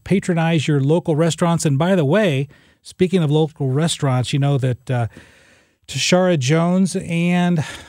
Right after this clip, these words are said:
the great Doctor Sam Page, in his infinite wisdom, has decided to once again allow us to go back, uh, to restaurants. Of course, I question his legal authority to keep us out of <laughs> restaurants over the past year.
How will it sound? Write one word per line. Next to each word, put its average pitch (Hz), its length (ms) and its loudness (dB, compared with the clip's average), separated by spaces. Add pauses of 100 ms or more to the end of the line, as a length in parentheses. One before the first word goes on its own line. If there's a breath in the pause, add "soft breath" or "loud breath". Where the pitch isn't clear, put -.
(260 loud breath)
the 143 140 0
great 156 280 0
Doctor 156 300 0
Sam 160 400 -2
Page, 139 560 0
in 143 120 2
his 127 220 2
infinite 190 480 0
wisdom, 139 460 2
has 131 200 0
decided 151 560 -2
to 143 320 0 (320 loud breath)
once 175 240 0
again 165 260 0
allow 143 420 0
us 185 220 -2
to 151 80 -2
go 151 200 0
back, 135 500 -4
uh, 131 180 -2
to 131 120 -6
restaurants. - 600 -4
Of - 60 -16
course, 151 300 2
I 139 120 -2
question 143 580 -2 (320 loud breath)
his 127 240 -2
legal 151 280 2
authority 135 480 0
to 120 400 -2
keep 160 220 -4
us 147 140 0
out 170 140 2
of 107 180 -2
<laughs> - 80 -8
restaurants 135 560 0
over 127 120 0
the 117 100 -2
past 120 400 -4
year. 127 340 -2